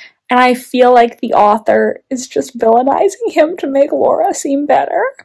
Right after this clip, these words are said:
I obviously, uh, maybe later I'll do spoilers and explain why I hate her so much, but I just think she's a selfish person. And I know this is pitched as a feminist book, but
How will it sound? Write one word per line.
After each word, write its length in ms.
I 240
obviously, 600
uh, 140
maybe 360
later 360
I'll 160
do 140
spoilers 600
and 100
explain 460
why 260
I 60
hate 240
her 160
so 180
much, 380
but 360
I 60
just 220
think 140
she's 220
a 40
selfish 540
person. 640
And 140
I 120
know 260
this 300
is 100
pitched 320
as 100
a 60
feminist 680
book, 380
but 400